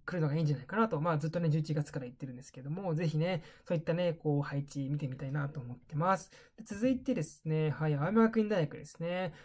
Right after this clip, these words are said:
青学はね、倉本選手かなと思ってまして、四年生ですね。なかなかね、こう、学生駅伝出走の機会に恵まれませんでしたけれども、世田谷ハーフ、前下横線でですね、しっかりアピールできてエントリーしてきたのかなと思ってます。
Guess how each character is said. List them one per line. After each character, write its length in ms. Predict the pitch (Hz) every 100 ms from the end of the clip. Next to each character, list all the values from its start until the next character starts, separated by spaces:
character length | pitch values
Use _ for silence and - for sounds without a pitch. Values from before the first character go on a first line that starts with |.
| -
青 100 | -
学 220 | 220 247 254
は 60 |
ね、 100 | 262
倉 280 | 254 220 254
本 240 | 262 -
選 260 | 156 - 147
手 100 | -
か 100 | 147
な 140 | 139
と 80 | 131
思 100 | 135
っ 20 |
て 120 | 139 139
ま 100 | 143
し 80 |
て、 220 | - 214 185
四 160 | 156
年 240 | 165 214 220
生 240 | - 220
で 60 | 220
す 120 | -
ね。 220 | 185 190
な 160 | 185 214
か 80 |
な 100 | 277
か 100 | 285
ね、 220 | 285 285 277
こ 320 | - 262 254
う、 120 | 247 -
学 180 | 202 190
生 160 | -
駅 160 | 233 233
伝 160 | 196 151
出 140 | 160
走 160 | 156 175
の 100 | 175
機 80 |
会 180 | - 180
に 80 | 147
恵 60 | 147
ま 140 | 160
れ 80 | 175
ま 100 | 165
せ 80 | 185
ん 60 |
で 60 | 156
し 40 |
た 80 | 151
け 140 | 143
れ 40 | 131
ど 80 | 160
も、 300 | 220 240 - - - -
世 100 | -
田 80 |
谷 160 | 175 170
ハ 200 | 147 190
ー 80 | 151
フ、 100 | 143
前 220 | 170 175
下 140 | 156
横 200 | 143 156
線 80 | 147
で 60 | 139
で 60 |
す 100 | 131
ね、 160 | 175 180
し 160 | 151 -
っ 20 |
か 100 | 226
り 80 | 160
ア 80 | 143
ピ 140 | 175
ー 40 |
ル 60 | 139
で 140 | 135
き 100 | 156
て 120 | - 147
エ 100 | 165
ン 80 |
ト 80 | 151
リ 60 | 135
ー 40 |
し 40 | 156
て 80 |
き 60 | 151
た 100 | 143
の 80 | 127
か 120 | 165
な 140 | 165
と 80 | 143
思 140 | 135 139
っ 20 |
て 140 | -
ま 140 | 175
す。 100 | 196